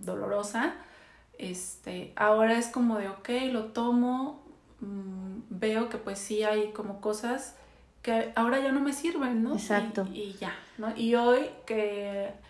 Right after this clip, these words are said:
Speaker 1: tal vez yo tengo la oportunidad de tener a la persona enfrente, que, que lo puedo retomar desde ahí y, y reescribir
Speaker 2: Exactamente.
Speaker 1: esa relación. Y para quien ya no está enfrente, como también, por ejemplo, otros abuelos, etcétera, pues a lo mejor de cierta manera,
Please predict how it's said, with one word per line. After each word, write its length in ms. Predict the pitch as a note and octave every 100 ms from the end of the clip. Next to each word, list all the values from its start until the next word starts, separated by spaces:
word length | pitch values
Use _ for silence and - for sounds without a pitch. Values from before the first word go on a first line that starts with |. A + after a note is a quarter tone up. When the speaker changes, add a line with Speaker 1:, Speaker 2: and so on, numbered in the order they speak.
| - - -
Speaker 1:
tal 160 | A3+
vez 100 | A#3+
yo 80 | A#3+
tengo 180 | A#3+ A#3+
la 60 | A#3+
oportunidad 500 | A#3+ A#3 A#3+ A#3 A#3
de 80 | A3+
tener 240 | A#3+ G#3+
a 100 | G#3+ A3+
la 140 | A3+
persona 340 | G#3+ A3 A3
enfrente, 600 | A3 A#3 C4 C4 B3+ C#4+ E4+ - - - - -
que, 300 | A3 A3 - - -
que 120 | A3
lo 180 | G#3+ G#3+
puedo 220 | A3 G#3
retomar 520 | A3 A3 G#3 F#3+ F3+
desde 220 | F3 F#3+ A3
ahí 340 | C#4+ B3+ G3+ G3 -
y, 40 |
y 80 | G3+
reescribir 800 | G#3+ G#3 G#3+ - A3 A3 G#3+ G#3
Speaker 2:
Exactamente. 20 |
Speaker 1:
esa 180 | G#3+ A3+
relación. 560 | A#3 A#3+ A#3+ D4 C4+ -
Y 140 | A3
para 340 | A3 G#3+ G#3+ G#3+
quien 640 | - G#3+ G#3 G#3 G#3 -
ya 160 | A#3 A#3+
no 120 | C4+
está 220 | C#4+ C#4
enfrente, 680 | C#4 D4 C#4 B3+ B3 A#3 B3
como 180 | G#3+ G3
también, 420 | F#3+ F#3 F#3+ G3+ G3+ -
por 100 | G3+
ejemplo, 300 | G#3 G3+ G#3
otros 240 | G#3+ A3
abuelos, 420 | A3 A3+ A3+ A3+ A3+
etcétera, 480 | - A3+ A#3 C#4+ - - - -
pues 160 | C#4+ D4+
a 40 |
lo 100 | D4+
mejor 240 | C#4+ D4 D4
de 100 | D4
cierta 320 | D#4 D4 D4+
manera, 540 | D4 C#4 B3 B3 C#4+